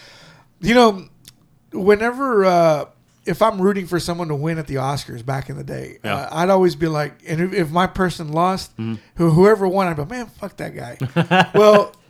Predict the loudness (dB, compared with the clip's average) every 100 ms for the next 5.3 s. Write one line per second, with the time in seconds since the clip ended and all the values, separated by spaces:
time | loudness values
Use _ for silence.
0 | _ -8 -4 -2 -2 0 0 0 -2 -4
1 | -4 -4 -4 -2 -2 -2 -4 -6 -2 -4
2 | -2 -4 -4 -4 -6 -6 -8 -6 -8 -8
3 | -10 -8 -6 -6 -6 -8 -10 -18 -20 _
4 | _ -2 0 2 0 -2 -2 0 2 2
5 | -2 -4